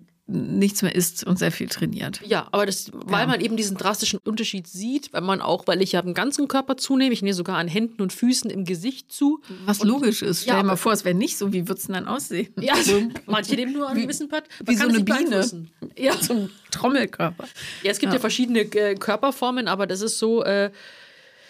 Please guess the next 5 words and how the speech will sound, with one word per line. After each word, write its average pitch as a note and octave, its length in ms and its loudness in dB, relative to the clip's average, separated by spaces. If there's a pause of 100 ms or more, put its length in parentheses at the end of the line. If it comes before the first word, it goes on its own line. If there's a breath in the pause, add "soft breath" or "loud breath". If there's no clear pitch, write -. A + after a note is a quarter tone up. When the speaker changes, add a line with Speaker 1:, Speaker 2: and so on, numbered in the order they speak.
(280 loud breath)
Speaker 2:
dann G#3+ 180 0
auch, A#3 380 0 (680)
also A3+ 240 -2
heute C4+ 220 2
ist, A3+ 160 -2